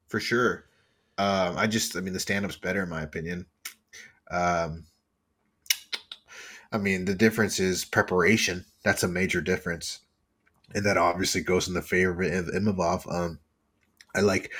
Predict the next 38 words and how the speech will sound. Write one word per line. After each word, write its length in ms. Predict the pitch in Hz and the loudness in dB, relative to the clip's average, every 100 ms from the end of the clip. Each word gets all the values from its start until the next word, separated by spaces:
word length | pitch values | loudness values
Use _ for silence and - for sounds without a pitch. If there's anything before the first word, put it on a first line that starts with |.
| - - | -12 4
I 120 | 131 143 | 8 10
would 260 | 143 151 | 10 8
have 140 | 135 - | 8 4
picked 200 | 135 135 | 2 4
Imavov 440 | 113 123 123 127 | 6 6 6 4
to 60 | 101 | 6
beat 240 | 113 87 | 4 4
Gastelum, 760 | 104 95 - 117 117 123 139 143 - _ _ - | 4 4 4 4 6 6 6 2 -8 _ _ -4
but 260 | 117 117 107 | 6 8 8
I'm 120 | 110 | 6
picking 320 | 131 127 110 | 4 4 2
Strickland 400 | - 113 117 107 | 4 4 4 4
to 60 | 82 | 4
beat 180 | 95 | 4
Imavov 600 | 92 95 85 78 80 - - | 0 -2 -4 -4 -4 -6 -6
in, 180 | 92 87 | -4 -2
in 140 | 92 | 0
this 160 | 90 - | -2 0
fight 260 | 95 87 | 2 2
night. 260 | 87 82 - _ - | 2 -2 -4 _ 4
Uh, 200 | 98 92 | 6 8
I 60 | 117 | 8
tell 180 | 160 139 | 10 10
you 80 | 120 | 10
what, 260 | 117 - | 8 8
we're 200 | 110 139 | 8 8
easing 340 | 123 123 113 104 | 10 8 8 6
into 260 | 104 107 | 6 6
the 120 | 92 | 6
U 140 | 90 92 | 6 4
F 60 | |
C 100 | - | 4
schedule. 360 | - 98 90 90 | 4 4 4 2
I 60 | 87 | 2
mean, 100 | 98 | 2
this 200 | 117 98 | 4 4
is 180 | 90 95 | 4 6
a, 260 | 87 80 | 4 2